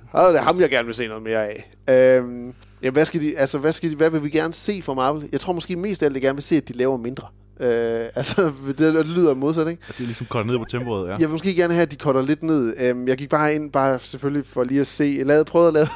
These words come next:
Speaker 1: en lille smule, øh, research, inden vi skulle i gang med at snakke om, for ellers kan man sige masser af dumme ting, og det gør vi sikkert alligevel.
Speaker 2: Ja, ja.
Speaker 1: Men i starten, så var det jo, i starten, i de gode gamle dage, to tusind og otte, så, så var det jo typisk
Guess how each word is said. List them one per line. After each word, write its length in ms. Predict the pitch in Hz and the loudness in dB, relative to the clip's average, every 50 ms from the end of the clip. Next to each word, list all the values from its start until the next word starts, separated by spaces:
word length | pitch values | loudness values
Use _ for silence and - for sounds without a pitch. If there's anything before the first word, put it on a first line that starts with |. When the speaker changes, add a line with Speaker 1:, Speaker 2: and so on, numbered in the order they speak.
| - - | -4 -2
Speaker 1:
en 0 | |
lille 160 | 226 269 247 | 0 0 0
smule, 300 | - 226 202 175 170 165 - - - - - - _ _ _ | -2 -4 -4 -4 -4 -4 -8 -10 -18 -20 -20 -20 _ _ _
øh, 340 | - 147 147 151 147 143 143 | 0 2 2 4 2 2 0
research, 400 | 160 165 - 160 147 139 - - | -2 -2 -2 -2 -2 -2 -2 -4
inden 160 | 151 151 151 | -6 -4 -4
vi 60 | 143 | -6
skulle 200 | 135 - 143 131 | -4 -4 -2 0
i 40 | 139 | 0
gang 100 | 143 143 | 0 0
med 80 | 139 131 | 0 -2
at 40 | |
snakke 160 | 135 143 135 135 | -2 0 -2 -2
om, 60 | 127 | 0
for 80 | 131 | 0
ellers 120 | 127 123 113 | -2 -2 -4
kan 100 | - - | -8 -16
man 100 | - - | -18 -20
sige 160 | - 92 92 | -20 -18 -18
masser 200 | 87 92 - - | -20 -20 -20 -20
af 40 | - | -20
dumme 180 | - 95 98 | -20 -20 -18
ting, 180 | 101 104 101 110 | -16 -16 -16 -14
og 60 | 113 | -14
det 80 | 110 107 | -10 -8
gør 80 | 113 | -8
vi 60 | 104 104 | -10 -10
sikkert 180 | 107 107 104 104 | -12 -14 -14 -14
alligevel. 260 | 107 110 110 113 110 _ _ _ - | -14 -16 -16 -18 -20 _ _ _ -10
Speaker 2:
Ja, 200 | 107 95 101 107 | -6 -6 -6 -6
ja. 60 | 76 62 - | -6 -6 -2
Speaker 1:
Men 200 | 143 143 143 151 | 0 0 0 0
i 80 | - 160 | -2 -2
starten, 640 | - - - - 180 170 151 143 127 127 113 113 113 - | -2 0 0 0 0 0 0 -2 -2 -4 -12 -18 -18 -14
så 180 | - - 151 | -4 -2 -2
var 220 | 135 135 147 147 151 | 2 4 4 4 6
det 100 | 151 139 | 4 2
jo, 220 | 127 113 110 107 - _ | 2 0 -2 -6 -4 _
i 120 | 202 202 | 2 2
starten, 640 | - - - - - 147 139 131 98 90 - - 95 87 _ _ _ _ | 2 2 0 -2 -2 -2 -2 -2 -2 -4 -10 -18 -20 -20 _ _ _ _
i 80 | - 120 | -20 -16
de 120 | - 135 | -16 -16
gode 400 | - - - - 160 180 156 135 | -18 -10 -6 0 2 2 2 2
gamle 300 | 127 139 123 110 113 113 | -2 -4 -4 -4 -4 -8
dage, 320 | 110 - 107 98 95 101 107 | -8 -8 -8 -8 -8 -10 -10
to 260 | - - - 175 151 | -6 -2 -2 0 0
tusind 280 | 131 135 120 - 120 120 | -2 -8 -12 -12 -14 -14
og 120 | 120 117 | -12 -12
otte, 140 | 120 120 117 - - - - - - - _ | -12 -12 -14 -18 -20 -20 -20 -20 -20 -20 _
så, 240 | - - 180 170 165 156 | -2 0 0 0 0 -4
så 260 | 147 - - - 170 151 - | -10 -14 -8 -8 -8 -8 -2
var 120 | 156 156 | 0 0
det 100 | 151 147 | 2 2
jo 60 | 147 143 | 0 0
typisk 400 | - - 220 202 208 - - | -2 -6 -10 -8 -8 -10 -12